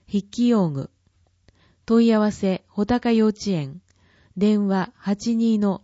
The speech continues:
二零五三、ファックス八二の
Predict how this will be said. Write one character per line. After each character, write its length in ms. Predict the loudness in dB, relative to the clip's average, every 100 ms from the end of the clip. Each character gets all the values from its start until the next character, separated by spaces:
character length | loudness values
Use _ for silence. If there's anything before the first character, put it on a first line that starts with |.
| -6
二 280 | -2 0 0
零 240 | 0 0
五 240 | 0 -2
三、 360 | 0 -4 -6 -8 _ _ _ _ _
フ 80 | -4
ァ 40 | -4
ッ 40 |
ク 220 | -2 -6
ス 280 | -4 -6 -8
八 400 | _ -8 -4 -2
二 200 | 0 0
の 220 | 0 -4